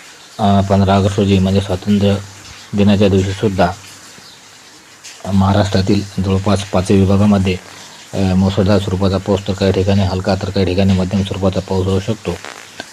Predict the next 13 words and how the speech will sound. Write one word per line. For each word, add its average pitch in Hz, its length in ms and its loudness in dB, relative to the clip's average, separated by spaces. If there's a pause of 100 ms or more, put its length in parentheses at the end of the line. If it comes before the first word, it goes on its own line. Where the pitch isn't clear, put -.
(260)
अ, 95 220 2
मित्रांनो, 101 480 4 (260)
अ, 95 220 0
जवळपास 98 400 2 (260)
मराठवाडा 101 360 2
विभागामध्ये 98 560 2
हा 98 120 -2
पावसाचे 95 400 -4
प्रमाण 98 260 0
जास्त 98 300 -4
असण्याची 95 340 -6
शक्यता 95 260 -4
आहे. 98 100 -4